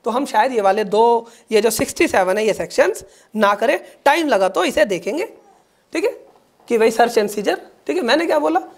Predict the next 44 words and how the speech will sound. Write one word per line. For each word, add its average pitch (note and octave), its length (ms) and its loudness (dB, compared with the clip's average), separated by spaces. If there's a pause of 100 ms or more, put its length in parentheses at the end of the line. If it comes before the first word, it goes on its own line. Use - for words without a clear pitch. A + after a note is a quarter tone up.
(280)
कि G#3+ 100 -6
जितने D#4+ 300 2
हमारे A#3+ 320 4
बहुत F#3+ 460 -2
एक F#3 180 -4
normal A3 340 -2
case G3 260 -4
में - 100 -6 (140)
वो F3 120 -6
करेंगे, D#3+ 340 -16 (420)
ठीक C#4+ 100 4
है। D#4+ 140 0 (240)
अब C#4 140 4
इसके D#4 200 0
बाद C#4+ 200 0
क्या C#4 140 4
आता A3 160 2
है? - 200 -6 (280)
Section C4 420 0
सिक्सटी C4+ 300 -6
एट, C#4+ 220 -2 (440)
कि E4 80 4
जब D#4+ 200 2
तुम्हारे D#4 340 4
माल C#4+ 220 2
को D#4+ 100 -2
रास्ते D#4 240 -2
में D4+ 120 2
पकड़ा B3 260 0
गया, C#4+ 160 -6 (1900)
रास्ते F#3+ 380 4
में C#4 100 6
जा G#3 160 4
रहा C4+ 100 4
था, C#4 80 0
उसकी D4+ 200 -2
checking C4+ 360 0
कर C#4 80 4
सकते C#4 260 0
हैं, C#4+ 80 4
inspection C4 400 -4
कर C4+ 120 -4
सकते - 280 -10
हैं, C4 80 -8